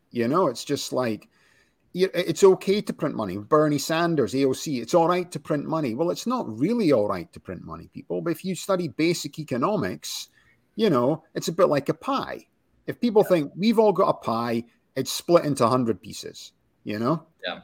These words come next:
Speaker 1: When they print another trillion dollars, two trillion dollars and stick it into the system, your hundred piece of pie, now we're split into a hundred and twenty pieces, but you still only get one bit. That's basically it for
Speaker 2: Yeah,
Speaker 1: people to
Speaker 2: I mean,
Speaker 1: understand.
Speaker 2: it's,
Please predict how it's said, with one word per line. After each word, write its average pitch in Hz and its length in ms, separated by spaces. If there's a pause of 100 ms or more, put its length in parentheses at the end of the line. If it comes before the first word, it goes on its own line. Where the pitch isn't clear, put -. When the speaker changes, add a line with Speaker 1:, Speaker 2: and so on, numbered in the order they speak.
(100)
Speaker 1:
When 175 120
they 175 100
print 233 380
another 165 380
trillion 160 580
dollars, 139 540
two 160 200
trillion 139 420
dollars 127 420
and 120 80
stick - 300
it - 60
into 131 200
the 113 80
system, 107 560 (460)
your 247 200
hundred 190 540 (460)
piece 170 200
of 139 120
pie, 135 200
now 196 160
we're 180 120
split 185 260
into 160 120
a 147 40
hundred 180 240
and 190 100
twenty 233 320
pieces, 135 480 (120)
but 185 80
you 233 120
still 240 220
only 208 120
get 147 140
one 143 280
bit. 220 280 (560)
That's 262 200
basically 208 540
it 262 200
for 147 140
Speaker 2:
Yeah, 147 100
Speaker 1:
people - 0
to 143 60
Speaker 2:
I 156 120
mean, 139 160 (200)
Speaker 1:
understand. 120 160
Speaker 2:
it's, - 160